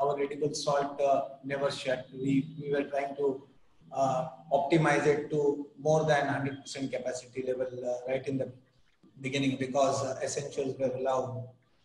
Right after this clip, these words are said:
And, uh, we, we could, uh, see opening up little earlier than the normal opening up that, uh, the industry witnessed. Uh,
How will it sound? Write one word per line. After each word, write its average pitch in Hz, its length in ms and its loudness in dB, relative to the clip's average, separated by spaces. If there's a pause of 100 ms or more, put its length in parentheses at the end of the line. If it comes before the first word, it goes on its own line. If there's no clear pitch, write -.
(320)
And, 135 360 2
uh, 135 480 4
we, 170 200 2
we 170 160 0
could, 170 240 4
uh, 156 100 8
see 160 640 4 (100)
opening 156 400 0
up 147 260 0
little 156 380 6
earlier 139 360 4
than 139 260 2
the 139 80 2
normal 135 400 0
opening 135 340 -6
up 127 240 -10
that, 131 300 -4 (120)
uh, 120 200 -10 (160)
the 131 100 -4
industry 131 400 -2
witnessed. 120 640 -4 (1120)
Uh, - 340 0